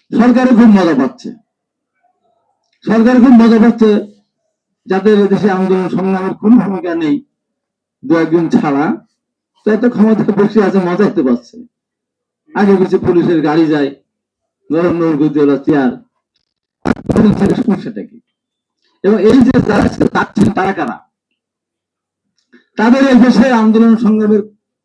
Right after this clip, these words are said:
জুলাই আন্দোলনে যারা করেছেন তাদেরকে আমরা সম্মান করি, কিন্তু আর একটি সংগঠন যারা বলে, আমি নব্বই আন্দোলন নেতা ছিলাম,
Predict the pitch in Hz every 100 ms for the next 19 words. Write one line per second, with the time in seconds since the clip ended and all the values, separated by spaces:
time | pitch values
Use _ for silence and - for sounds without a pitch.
0 | _ _ _ _ _ 139 202 254 269 240
1 | 220 214 202 180 170 156 147 147 220 170
2 | 170 147 147 143 - 127 120 113 120 135
3 | - _ _ _ _ _ _ _ _ _
4 | _ 180 190 139 175 214 262 233 185 175
5 | 185 247 226 180 143 104 120 120 - -
6 | _ _ _ _ - 196 220 202 190 214
7 | 196 196 180 160 160 151 110